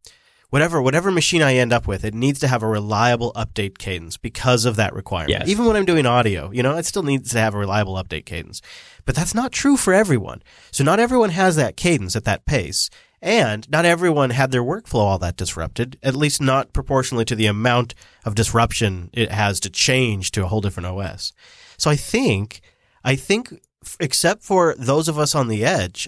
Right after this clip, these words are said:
Speaker 1: I think they nailed this in time. Well, I won't say nailed it, but I think they got there, I think they got there in time to prevent the majority of the bleeding.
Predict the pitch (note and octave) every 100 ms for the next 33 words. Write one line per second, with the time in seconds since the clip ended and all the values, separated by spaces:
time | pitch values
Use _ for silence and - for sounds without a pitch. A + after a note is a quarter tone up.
0 | - B2+ - D3+ E3 C3 C3 A#2+ A#2+ D#3+
1 | E3 C#3 C#3 - C#3 C3+ - C#3+ A#2 E2
2 | - _ _ _ _ _ _ _ _ _
3 | - - _ _ C#3 D#3+ D#3+ D#3+ B2 A2
4 | G2+ E2 - C#3+ D#3 C#3+ G3 F#3+ C#3+ C#3
5 | C#3 - B2+ B2+ C#3+ C#3 F3 E3+ C#3 C3
6 | C3 B2+ B2 A2+ C3 A#2+ G#2+ A2 G#2+ A#2+
7 | A#2 - A#2 A#2 G#2+ B2+ A#2 G#2+ G2 E2+
8 | F#2 F2 B1